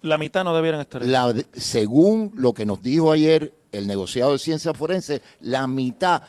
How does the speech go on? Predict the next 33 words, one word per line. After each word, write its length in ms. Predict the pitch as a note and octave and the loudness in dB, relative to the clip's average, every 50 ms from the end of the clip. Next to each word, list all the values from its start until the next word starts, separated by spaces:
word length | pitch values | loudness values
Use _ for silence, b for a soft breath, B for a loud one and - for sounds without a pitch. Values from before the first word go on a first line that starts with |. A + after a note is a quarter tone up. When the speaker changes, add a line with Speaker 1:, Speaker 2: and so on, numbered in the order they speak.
| b b _ | b b _
Speaker 2:
no 240 | B2 B2 D#3 F3 F3+ | -2 2 4 4 2
cumple 640 | - _ _ A#3+ A#3+ B3+ B3 A#3+ A#3+ A3+ F3 E3+ | 2 _ _ -4 -4 -4 -4 -6 -2 -2 -2 0
con 180 | - E3 D3 C#3+ | 0 0 2 2
los 140 | C3+ B2 | 0 0
requisitos 640 | C3 C3 A2 - B2 - - E3+ F3 _ - F#3 D#3 | 0 -6 -6 -6 -8 -6 -6 -8 -6 _ -4 -2 0
de 120 | F3 E3+ | 0 0
ley 240 | F3 G#3 G#3 G3 F#3+ | 2 2 0 0 0
de 220 | D#3 B2+ C3+ A2+ | -2 -6 -6 -6
cadáveres 640 | _ - A#2+ A#2+ B2 F#3 G#3 G#3+ G#3+ F#3+ E3 D3+ - - | _ -6 -6 -2 0 0 2 2 2 0 0 -2 -4 -6
que 140 | - A#2 | -8 -6
deben 340 | G#2+ A#2+ D#3 F#3+ F#3+ G3 F#3 | -2 0 0 0 0 0 -2
de 100 | E3 D#3+ | -4 -4
ser 200 | - E3+ F3+ F3 | -2 -2 -4 -2
enviados 580 | F3+ F3 D#3 D#3+ E3+ G3 G#3 G3 F3 D3 C#3+ C3+ b b b b b b b | -2 -4 -4 0 2 4 4 6 6 4 2 0 b b b b b b b
al 140 | C#3+ C3+ C3 | -6 -2 0
negociado 520 | C3+ B2 A#2+ A#2 - - D3 C#3 D3 C#3+ B2+ | 2 2 2 2 2 2 2 2 4 2 2
de 60 | A2 | 0
ciencia 340 | - - B2 G#2 - E3 A#2+ | 0 -2 -4 -6 -4 -6 -4
Speaker 1:
En, 40 | G#2+ | -4
en 60 | E3+ | -4
Speaker 2:
forense. 80 | A#2+ - E3+ F3 | -2 0 2 4
Speaker 1:
palabras 260 | G#3 A3 A#3 A3 G3+ - | 6 6 6 6 4 4
finas, 340 | - G#3+ G3 F3+ D#3+ C#3+ C#3 | 2 -4 -2 -2 -4 -6 -2
los 160 | C#3+ D3+ C#3+ | 0 0 0
hospitales 640 | C#3 - - D#3+ D3+ - G3 G#3+ A3+ A3 G#3 G3 F#3+ G3 | 0 -2 -6 -10 -4 0 2 2 2 2 0 0 -2 -2
y 20 | |
los 120 | G3 G3+ | -4 -4
médicos 320 | G3+ A3+ A#3 G#3+ F#3+ F3 E3+ | -4 -2 -4 -4 -2 -2 -4
le 80 | D#3+ | -4
están 200 | C#3+ _ - F#3+ | -4 _ -8 -8
transfiriendo 520 | G3 - F#3+ F#3+ - F#3 F3 F#3+ G3+ G3 G3 | -6 -6 -8 -6 -6 -4 -4 -4 -4 -2 0
la 100 | F#3+ F#3 | 0 0
responsabilidad 640 | F#3 F#3 F3+ _ F#3+ F#3+ F3 G3+ G3 G3+ G#3+ A#3+ | -2 -2 -6 _ -10 -8 -6 -4 -2 0 0 0